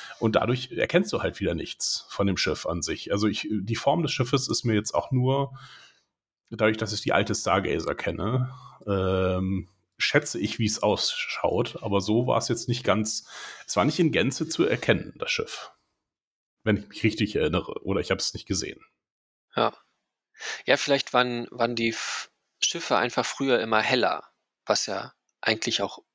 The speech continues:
Speaker 1: Mhm.
Speaker 2: unlogisch ist, weil wir uns ja im, ja, im, wenn, wenn da nicht gerade eine Sonne in der Nähe ist, die das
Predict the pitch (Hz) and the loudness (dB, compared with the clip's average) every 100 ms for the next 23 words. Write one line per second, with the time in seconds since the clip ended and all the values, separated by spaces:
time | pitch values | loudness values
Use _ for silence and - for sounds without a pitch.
0 | - 113 139 139 - 143 160 107 101 98 | 0 2 2 -2 0 2 4 2 2 0
1 | - 98 - 101 113 104 104 - 104 104 | -2 -4 -2 -2 0 0 0 0 2 2
2 | 104 107 110 _ _ _ _ _ _ _ | -2 -6 -12 _ _ _ _ _ _ _
3 | _ _ _ _ - 101 90 - _ _ | _ _ _ _ 0 0 0 -4 _ _
4 | _ _ _ - 123 110 104 - - 104 | _ _ _ -10 -8 -8 -12 -8 -6 2
5 | 107 110 - 107 107 110 107 131 131 120 | 2 2 0 0 0 0 0 2 2 2
6 | 120 120 127 120 120 - 120 120 113 - | 0 2 2 2 0 -2 0 0 0 -4
7 | - | -8